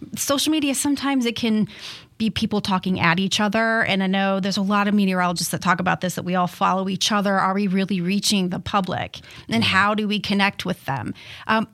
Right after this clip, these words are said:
but we all know people who aren't meteorologists, and it's so fascinating that they don't think like us. And talk to people, uh, find out what they, what they understand and what they don't, and then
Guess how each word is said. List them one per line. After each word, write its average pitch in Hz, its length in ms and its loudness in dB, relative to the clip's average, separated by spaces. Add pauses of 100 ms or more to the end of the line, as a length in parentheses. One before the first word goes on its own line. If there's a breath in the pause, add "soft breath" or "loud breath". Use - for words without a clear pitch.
(140)
but 262 160 -4
we 320 120 0
all 339 360 2
know 302 340 0
people 190 600 -4
who 247 380 0
aren't 285 200 4
meteorologists, 269 800 2
and 240 100 2
it's 247 140 -2
so 320 260 -2
fascinating 254 640 0
that 180 200 -4
they 170 80 -4
don't 269 200 -2
think 339 220 -2
like 294 200 2
us. 175 420 0
And 208 380 4 (500 loud breath)
talk 370 320 0
to 277 100 0
people, - 560 -2
uh, 214 220 -2 (180)
find 349 220 2
out 359 260 2
what 220 160 -2
they, 202 220 0
what 208 240 -2
they 196 180 2
understand 175 540 2
and 175 80 -2
what 180 100 -4
they - 120 -2
don't, 185 360 0
and 214 180 2
then 220 320 0